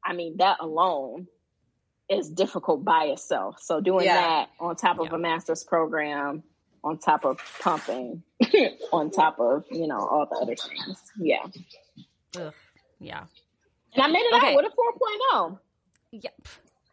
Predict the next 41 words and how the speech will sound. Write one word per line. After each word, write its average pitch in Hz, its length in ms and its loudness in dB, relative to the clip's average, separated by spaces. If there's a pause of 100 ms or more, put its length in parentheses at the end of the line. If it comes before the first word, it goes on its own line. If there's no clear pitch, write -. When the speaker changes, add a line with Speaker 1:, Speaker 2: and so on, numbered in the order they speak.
(240)
Speaker 2:
Say 208 160 6
it - 80 4 (100)
again. - 540 0 (220)
Speaker 3:
<laughs> - 260 -14
Just - 260 2
a 440 100 0
four 269 260 2
point 220 280 -2
oh, 202 260 -2 (120)
everyone. 208 480 6
Speaker 1:
Just - 20 2
a 277 60 2
Speaker 3:
Just 247 120 0
a - 40 -6
Speaker 1:
four 233 80 0
point 220 160 -2
oh - 20 -4
Speaker 3:
four 196 120 -2
point 180 100 0
oh. 180 40 -6
Speaker 1:
is 190 60 -10
all. 165 340 -6 (280)
Speaker 2:
Just 370 240 0
the 453 80 2 (100)
perfect 254 400 4
score 196 380 4
you 190 160 0
could 196 240 0
get 175 280 4
for 202 100 0
going 180 280 2
to 180 80 -2
school. 165 500 2 (300)
No 233 160 2
big 233 260 0
deal. 226 300 0
Speaker 3:
<laughs> - 60 -20 (1300)
Okay, 254 220 0
my 220 280 2
last 226 360 0
one. 180 340 -8